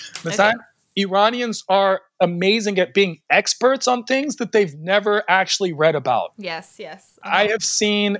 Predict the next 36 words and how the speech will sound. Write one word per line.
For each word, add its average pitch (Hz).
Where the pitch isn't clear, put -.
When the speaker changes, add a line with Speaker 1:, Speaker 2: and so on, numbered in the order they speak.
Speaker 1:
many 220
people 202
in 185
general, 170
but 165
Iranians 165
specifically, 165
go 165
from 156
helicopter 185
experts 185
to -
epidemiologists 180
to -
civil 185
rights 170
leaders 151
Speaker 2:
<laughs> -
Speaker 1:
and, 160
and 165
experts 185
in 170
three, 170
in 170
sh-, -
three 175
short 165
months. 131
Speaker 2:
<laughs> 208
Speaker 1:
And 185
yet, 214
when 185
I 185
ask, 180
"Have 156
you 175